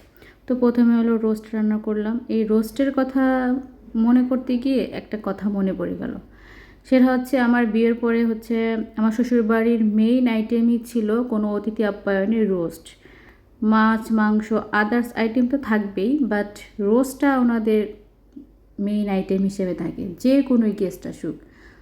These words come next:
তো আমি তো আসলে কিছুই রান্না করতে পারতাম না। আমি তো শুধু মনে করেন বয়জাটাই ভাজি করতে পারতাম। বয়জা ছাড়া আর আমার পক্ষে আর কোনো কিছু রান্না করা সম্ভব ছিল না, আমি পারতামও না। আলু ভাজি কীভাবে করতে হয় সেটাও জানতাম না। হ্যাঁ, আম্মুর কাছ থেকে দেখেছিলাম, but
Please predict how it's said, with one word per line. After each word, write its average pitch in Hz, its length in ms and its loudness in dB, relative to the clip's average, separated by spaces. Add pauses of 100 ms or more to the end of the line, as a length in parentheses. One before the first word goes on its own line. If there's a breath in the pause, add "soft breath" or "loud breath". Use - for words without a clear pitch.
(140)
তো 302 160 -6
আমি 262 260 4
তো 269 120 0
আসলে 247 320 0
কিছুই 262 360 -2
রান্না 254 280 2
করতে 220 280 -8
পারতাম 214 360 -6
না। 202 200 -8
আমি 262 200 6
তো 262 120 0
শুধু 247 260 0
মনে 240 220 2
করেন 240 320 0
বয়জাটাই 214 520 0
ভাজি 196 260 -2
করতে 202 260 -6
পারতাম। 202 600 -4
বয়জা 202 300 2
ছাড়া 208 340 0
আর 208 40 -2
আমার 196 360 0
পক্ষে 202 320 -4
আর 214 100 2
কোনো 202 260 -4
কিছু 208 260 -4
রান্না 202 300 -2
করা 202 240 -4
সম্ভব 196 360 -4 (160)
ছিল 196 120 -4
না, 190 220 -4
আমি 208 340 -2
পারতামও 185 440 -6
না। 214 220 -4 (340 loud breath)
আলু 208 300 2
ভাজি 208 280 -2
কীভাবে 208 400 -4
করতে 202 320 -10
হয় 214 80 -4
সেটাও 196 420 -4
জানতাম 196 500 -2
না। 214 200 -2 (340 loud breath)
হ্যাঁ, 254 220 4
আম্মুর 247 240 6
কাছ 233 200 -4
থেকে 247 220 -4
দেখেছিলাম, 220 680 -6
but 190 300 -6